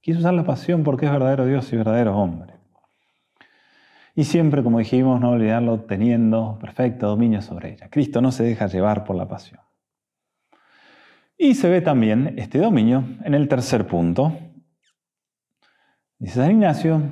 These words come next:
que a los vendedores de palomas, Cristo no los corre con el látigo, sino mansamente les pide que se vayan. ¿Por qué Cristo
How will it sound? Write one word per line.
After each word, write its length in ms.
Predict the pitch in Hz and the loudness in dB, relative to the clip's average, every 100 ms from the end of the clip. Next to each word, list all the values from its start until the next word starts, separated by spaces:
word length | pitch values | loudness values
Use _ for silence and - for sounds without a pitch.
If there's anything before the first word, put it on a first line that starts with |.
| - - | -10 -10
que 100 | - | -8
a 20 | |
los 120 | 85 | -4
vendedores 440 | 131 160 160 151 131 | -2 0 2 2 0
de 80 | 160 | 0
palomas, 920 | 160 104 110 123 120 - - _ _ _ | 0 2 0 -2 -4 -12 -20 _ _ _
Cristo 280 | - 165 160 | -4 -2 0
no 100 | 156 | 0
los 140 | 151 151 | 0 0
corre 320 | 214 170 117 | -2 0 0
con 140 | 107 | -2
el 100 | 98 | -2
látigo, 440 | 98 90 95 95 - _ _ _ _ _ _ _ _ _ _ | -2 -4 -8 -16 -20 _ _ _ _ _ _ _ _ _ _
sino 300 | _ - 147 | _ -2 0
mansamente 920 | 139 175 202 156 156 165 160 151 147 135 | 2 2 0 -2 -2 0 0 0 -2 -2
les 180 | 101 - | -4 -2
pide 300 | 147 135 110 | 0 0 0
que 100 | 104 | -4
se 120 | 92 | -2
vayan. 500 | 110 139 82 80 - _ _ _ _ _ _ _ _ _ _ _ _ _ _ _ _ _ _ _ _ _ _ _ _ _ _ - | 0 0 -4 -10 -16 _ _ _ _ _ _ _ _ _ _ _ _ _ _ _ _ _ _ _ _ _ _ _ _ _ _ -4
¿Por 180 | 113 104 | -2 0
qué 160 | 151 | 0
Cristo 760 | 147 151 151 117 110 104 107 | 2 0 0 0 0 -2 -8